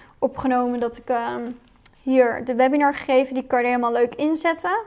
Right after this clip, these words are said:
Maar je kan ook weer van de stokfoto's of de stokvideo's gebruik maken. En dan kan je hier weer leuk, eh, kleurtje als achtergrond. Oh, dat is niet als achtergrond. Dat moet je <laughs> weer helemaal instellen. Hier kan je altijd trouwens gewoon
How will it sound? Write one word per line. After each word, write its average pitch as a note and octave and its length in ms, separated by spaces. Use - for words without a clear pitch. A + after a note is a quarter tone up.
Maar C4+ 140
je B3+ 80
kan C4 280
ook B3 200
weer B3 220
van B3 200
de B3 100
stokfoto's C4+ 800
of B3+ 140
de B3+ 80
stokvideo's B3+ 680
gebruik A#3+ 340
maken. B3 640
En C4 140
dan C4+ 100
kan C4 180
je B3+ 80
hier B3+ 160
weer A#3+ 120
leuk, B3 300
eh, C4+ 220
kleurtje D4 520
als - 180
achtergrond. - 500
Oh, B3+ 100
dat C#4+ 200
is - 100
niet C4 160
als C4+ 160
achtergrond. B3+ 580
Dat - 120
moet B3 200
je - 80
<laughs> - 40
weer A#3 80
helemaal B3+ 240
instellen. C4 440
Hier D4+ 140
kan E4 120
je D#4+ 60
altijd D4 320
trouwens C4+ 360
gewoon B3+ 340